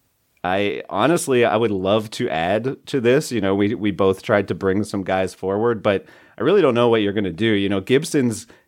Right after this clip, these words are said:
given up some starts to, uh, Anthony Stolar, Stoli the goalie, and he, w-, I was shocked to see a nine twenty-six save percentage on the season.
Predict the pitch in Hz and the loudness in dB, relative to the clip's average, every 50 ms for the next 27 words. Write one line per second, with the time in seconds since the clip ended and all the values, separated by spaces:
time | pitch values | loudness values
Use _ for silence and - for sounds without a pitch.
0 | _ - 139 113 120 113 113 113 - - 123 113 113 117 117 - - 139 117 110 | _ 0 2 2 4 2 2 0 0 0 2 2 2 2 0 0 2 4 6 6
1 | 104 104 - - - - 110 104 101 95 90 87 82 - 110 113 110 - 117 104 | 4 2 -2 -10 -4 -2 0 0 2 2 2 2 0 0 0 -2 0 0 -2 -4
2 | 98 - - - - 107 107 104 101 98 95 92 - - - 110 107 104 104 95 | -4 -4 -4 -2 0 2 2 2 2 2 0 0 -2 -2 -2 0 2 2 0 0
3 | 95 90 85 104 101 110 110 107 104 101 95 98 - - - _ _ _ _ - | 0 0 0 2 4 4 4 4 4 2 0 -2 -8 -20 -20 _ _ _ _ -6
4 | - 113 117 113 107 104 - - - 143 180 208 262 277 - - 190 147 - - | -2 0 2 2 2 0 -2 -6 -6 -6 -6 -4 -6 -8 -4 -4 -4 -2 0 2
5 | 143 147 135 - - 135 131 185 214 - - - - 123 104 95 87 95 95 98 | 2 2 0 -2 0 2 2 2 2 -2 -6 -6 -4 -2 -2 -2 -2 0 0 0
6 | 120 151 180 175 - 156 131 117 107 - - 123 110 - - - 104 104 101 - | 0 0 -2 -2 -2 -2 -2 -2 -2 -2 0 -2 -2 -2 -2 -2 -2 -2 0 -2
7 | 107 - - 107 107 101 - 107 95 90 87 - - 107 107 107 107 113 107 104 | -4 -2 -2 -2 -2 0 -2 -2 -2 -2 -4 -6 -2 0 0 0 2 0 -2 -2
8 | - | -4